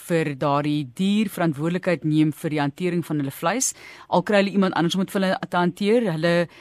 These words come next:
neem verantwoordelikheid vir daardie proses. En ek dink dit is wat nogal vir mense belangrik is. Jy stap nie net in 'n winkel in en gryp 'n pakkie vleis nie, maar dit bly 'n omstrede onderwerp. So, kom ons gesels oor die jeug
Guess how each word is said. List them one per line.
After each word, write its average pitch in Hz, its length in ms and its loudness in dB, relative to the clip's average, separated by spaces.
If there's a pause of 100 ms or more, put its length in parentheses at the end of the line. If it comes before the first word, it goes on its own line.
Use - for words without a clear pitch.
(120)
neem 175 420 4
verantwoordelikheid 165 880 0
vir 160 240 2 (400)
daardie 156 280 4
proses. - 800 -2
En 156 400 0
ek - 180 -8
dink 175 240 -2
dit 151 180 -4
is - 120 -6
wat 156 140 0
nogal 156 240 -2
vir 151 140 0
mense 143 180 2
belangrik 139 380 0
is. 170 100 -6
Jy 139 80 -4
stap 151 220 -2
nie 160 120 4
net 139 80 -4
in 147 100 2
'n 131 40 -4
winkel 135 240 -2
in 123 100 -2
en 135 180 0 (260)
gryp 165 300 -2
'n 156 80 -2 (100)
pakkie 151 420 0
vleis 165 380 0
nie, 208 80 6
maar 180 100 6
dit 147 160 2
bly 156 260 2
'n - 60 -4
omstrede 156 600 -2
onderwerp. 190 580 2
So, 165 320 0 (360)
kom 262 180 4
ons 277 100 0
gesels 220 420 6
oor 190 300 2
die 160 160 -2
jeug 151 320 0